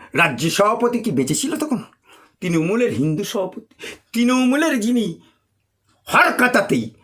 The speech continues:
হুক্কা হুয়া করে, সিনাল ঘোষ, বাপ মা নাম রেখেছে কুণাল ঘোষ, জনগণ নাম রেখেছে ছিনাল ঘোষ, সেই ছিনাল ঘোষ কোথায় ছিল? আবার রেসপেক্টেড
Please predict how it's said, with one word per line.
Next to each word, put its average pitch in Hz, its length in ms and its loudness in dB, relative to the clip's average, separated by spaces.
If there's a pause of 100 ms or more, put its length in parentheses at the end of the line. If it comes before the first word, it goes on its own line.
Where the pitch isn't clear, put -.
(100)
হুক্কা - 640 6
হুয়া 160 200 2
করে, 107 320 -2 (300)
সিনাল 254 720 0
ঘোষ, 180 500 -2 (180)
বাপ 226 320 0
মা 220 160 2
নাম 202 240 0
রেখেছে 208 420 0
কুণাল 190 440 0
ঘোষ, 285 380 0 (180)
জনগণ 202 400 2
নাম 180 320 0
রেখেছে 165 360 0
ছিনাল 180 480 2
ঘোষ, 202 240 2 (160)
সেই 294 160 0
ছিনাল 269 460 0
ঘোষ 247 200 -4
কোথায় - 260 -2
ছিল? - 220 -8 (460)
আবার 269 540 2 (800)
রেসপেক্টেড 262 800 0